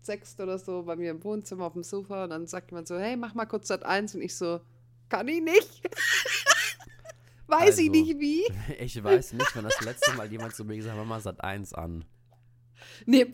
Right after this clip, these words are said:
Speaker 1: nein. N-, ach, n-, ich wollte jetzt eine hypothetische Situation
Speaker 2: Ja,
Speaker 1: schaffen,
Speaker 2: schon, sich-,
Speaker 1: wo ich
Speaker 2: schon
Speaker 1: dann sagen
Speaker 2: klar.
Speaker 1: müsste, "Kann ich nicht machen." <laughs>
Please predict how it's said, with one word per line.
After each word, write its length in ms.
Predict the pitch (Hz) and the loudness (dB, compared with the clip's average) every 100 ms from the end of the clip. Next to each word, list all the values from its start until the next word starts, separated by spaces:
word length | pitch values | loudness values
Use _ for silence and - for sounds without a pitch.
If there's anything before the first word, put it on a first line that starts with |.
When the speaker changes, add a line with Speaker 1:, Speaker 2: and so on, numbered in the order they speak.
| - | 0
Speaker 1:
nein. 500 | 220 220 302 285 - 208 | 6 8 8 6 4 0
N-, 260 | 196 196 - | 0 0 -4
ach, 80 | - - - - _ _ - | -12 -12 -14 -18 _ _ -6
n-, 360 | 208 208 - - - - | -2 -2 -4 -16 -16 -8
ich 220 | 208 - 208 | -8 -4 6
wollte 180 | 220 233 | 6 6
jetzt 240 | - - | 0 2
eine 100 | 202 | 2
hypothetische 580 | 214 196 196 226 208 240 | 2 -2 -4 -4 -2 -6
Situation 480 | 208 208 196 196 220 214 | -6 -4 -4 -2 0 0
Speaker 2:
Ja, 40 | - | -2
Speaker 1:
schaffen, 360 | - 104 101 104 101 | 0 0 0 -4 -6
Speaker 2:
schon, 60 | |
sich-, 420 | 95 92 98 - - | -6 -6 -8 -8 -2
Speaker 1:
wo 160 | 220 | 4
ich 80 | 220 | 4
Speaker 2:
schon 40 | 202 | 4
Speaker 1:
dann 200 | 214 196 | 0 2
sagen 240 | 202 202 | 0 0
Speaker 2:
klar. 60 | 208 | -2
Speaker 1:
müsste, 480 | 208 - 202 190 - | -4 -4 -4 -4 -8
"Kann 240 | - 208 185 | -4 -2 -2
ich 180 | 185 208 | -6 -8
nicht 220 | 214 226 | -10 -10
machen." 400 | 214 254 254 302 - _ - - | -10 -10 -12 -14 -18 _ -20 -14
<laughs> 340 | - - - | -12 -12 -18